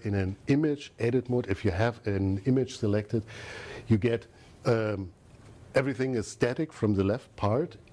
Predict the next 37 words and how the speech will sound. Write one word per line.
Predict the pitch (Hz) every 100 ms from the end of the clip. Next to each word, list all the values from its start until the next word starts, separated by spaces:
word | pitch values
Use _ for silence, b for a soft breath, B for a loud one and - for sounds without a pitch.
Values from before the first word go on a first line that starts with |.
| -
and | 120 110 104 -
disabled | 123 117 - 120 131 139 117
in | 101
case | - 104 104
you | 98
cannot | - 101 110 90 98
use | 101 -
it. | 131 95
Formatting, | 80 107 107 107 127 120 104 B B -
text | 120 - -
formatting | 107 110 113
is | 107 92
not | 104 101 -
available | 98 95 120 131
for | 120 107
images, | 107 123 131 143 143
but | - 107 B B B B B -
styling | - 117 120 131 113 90 80 _ -
could | 180 180 -
be | 117 117
an | 107 107
option. | 98 - - 73
Right | 82 104 113
now, | 120 131
we | 110 90 -
do | 139
not | 120 117 131
have | - 104 110 104
a | 101
style | - - 117 131
feature | - 123 - 98
for | - 95 90 - -
images, | 131 147 143 151
but | - 98 - B B B -
it | 110
could | - 117 -
be | 107 104